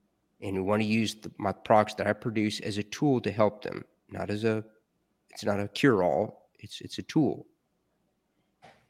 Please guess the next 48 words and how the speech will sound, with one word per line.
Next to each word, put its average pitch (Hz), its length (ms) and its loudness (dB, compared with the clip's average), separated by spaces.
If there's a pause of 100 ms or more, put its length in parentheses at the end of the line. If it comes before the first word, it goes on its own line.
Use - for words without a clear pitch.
(720)
And, 117 260 10
uh, 101 160 8
how 135 220 12
I 127 100 12
plan 127 260 4
about 110 260 6
doing 120 260 6
that, 85 220 -2
like, 95 140 -2
going 110 260 2
out, 107 180 2
reaching 113 340 2
out 98 160 0
to - 80 -14
the 92 80 -6
masses 95 420 -4
and - 80 -12
everything. - 320 -12
I, 127 220 4
I 123 80 6
feel 160 220 6
at, 117 100 4 (160)
at - 180 -4
this 139 160 4
point, 107 320 0
since - 240 -6
I'm 98 100 -4
so 156 300 2
new, 110 540 4
I - 20 -2
mean, 98 240 -2
literally 110 320 0
my 107 160 -4
foot 107 240 -2
is 90 140 -8
just, - 240 -6
like, 113 160 -2
right 107 180 2
over 101 160 0
the 110 100 -10
starting - 460 -8
line, - 340 -10 (180)
you - 100 -20
know, - 200 -16 (580)
on 95 200 0
it, 90 120 -4 (500)
is, 113 340 4
uh, 98 220 6